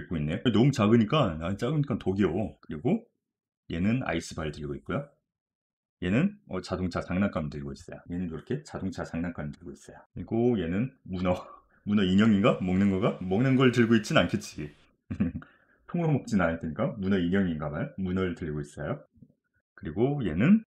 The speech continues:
얘는 이걸 뭐지? 몰라. 뭐든 귀여운 땡이지 뭐. 그리고 얘는 와플 들고 있습니다. 자기 몸집만한 와플 들고 있어요. <laughs> 그리고 얘는, 어, 조개를 들고 있네요. 그리고 이 재질은, 어, 살짝 말랑말랑한, 음,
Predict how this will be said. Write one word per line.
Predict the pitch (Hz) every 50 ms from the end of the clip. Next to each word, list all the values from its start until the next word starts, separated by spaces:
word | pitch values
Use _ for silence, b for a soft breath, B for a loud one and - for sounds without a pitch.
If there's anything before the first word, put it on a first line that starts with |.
| -
얘는 | 104 101 95 95 90 80 -
이걸 | 95 90 92 87 85 80
뭐지? | 90 87 82 - 151 180 - - - - -
몰라. | - 90 101 104 - 117 - - - - _ _ _
뭐든 | - 98 107 101 90
귀여운 | - 110 104 104 101
땡이지 | 107 123 139 139 - - 82
뭐. | 78 76 78 - - _ _ _ _
그리고 | - 90 92 95 87
얘는 | 82 95 104 98 92 -
와플 | 85 82 - - 110 98 85
들고 | 76 80 76 71
있습니다. | 71 - - 69 65 67 67 65 - _ _ _ _ _ _ _
자기 | - 92 90 82
몸집만한 | 80 - 101 101 - 117 107 104 95 87 87 92 95 120 147 151 -
와플 | - - - - - 92 78
들고 | - - 78 73 73
있어요. | - - - - - - - b b b b b _
<laughs> | - - - _ _ _ _ _ _ _ _ _ _ _
그리고 | - - 82 76 82 104 135 156 190 202 - -
얘는, | - 80 78 87 117 160 190 208 - - _ _ _ _ _ _ _ _ _ - - -
어, | - - - -
조개를 | - 98 92 104 107 98 87
들고 | 78 - 76 73 73 71
있네요. | 69 67 67 69 -
그리고 | - 104 98 98 92
이 | 90 85 -
재질은, | - - 92 87 - 101 120 131 107 - - - _ _ _ _ _ _ b b b b b b -
어, | - - - - - - -
살짝 | - - 175 - - 175 151 104
말랑말랑한, | 82 82 98 110 113 110 104 92 85 85 85 82 87 110 147 202 208 - - _ _ _ - -
음, | - -